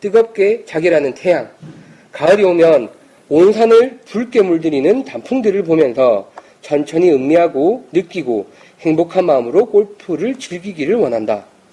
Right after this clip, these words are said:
골프를 십 년 넘게 해오면서 되돌아보면 라운딩을 하기 전날의 설레임과 흥분으로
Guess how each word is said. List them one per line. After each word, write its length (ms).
골프를 480
십 160
년 180
넘게 300
해오면서 600
되돌아보면 840
라운딩을 960
하기 280
전날의 420
설레임과 580
흥분으로 720